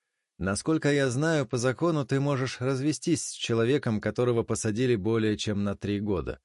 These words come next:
и согласие его для этого не потребуется. А посадят Ичиро даже не на три года, а на десятки лет». Сайка прикрыла рот руками. Ей стоило бы радоваться, но девушка была в шоке.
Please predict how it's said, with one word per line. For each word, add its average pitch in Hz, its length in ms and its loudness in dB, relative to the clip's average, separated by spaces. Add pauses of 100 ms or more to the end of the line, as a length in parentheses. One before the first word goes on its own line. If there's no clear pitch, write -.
(320)
и 123 120 0
согласие 127 680 2
его 135 240 0
для 127 200 2
этого 107 380 -2
не 123 160 -4
потребуется. 90 840 -4 (480)
А 135 100 2
посадят 143 540 0
Ичиро 120 580 0
даже 113 400 0
не 123 140 2
на 131 160 2
три 90 280 -2
года, 107 360 0
а 101 120 -4
на 107 120 0
десятки 104 600 -2
лет». 95 300 -2 (840)
Сайка 160 420 -2
прикрыла 104 580 -2
рот 76 240 -6
руками. 69 540 -8 (560)
Ей 131 240 4
стоило 143 420 4
бы 131 140 2
радоваться, 117 640 2
но 120 200 0
девушка 131 500 -2
была 113 300 0
в - 100 -8
шоке. - 360 -6